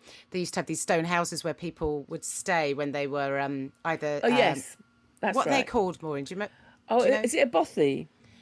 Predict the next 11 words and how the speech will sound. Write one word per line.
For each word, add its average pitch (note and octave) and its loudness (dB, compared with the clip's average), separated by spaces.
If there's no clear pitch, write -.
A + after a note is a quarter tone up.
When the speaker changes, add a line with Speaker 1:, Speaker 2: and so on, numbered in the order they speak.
Speaker 1:
Apparently E3+ -2
they F#3 4
are C#3 2
<laughs> - 0
also G#3+ 2
haunted. E3 0
I C#4 4
mean, C#4+ 2
Scotland B3 2
is A3 -6
haunted. - -6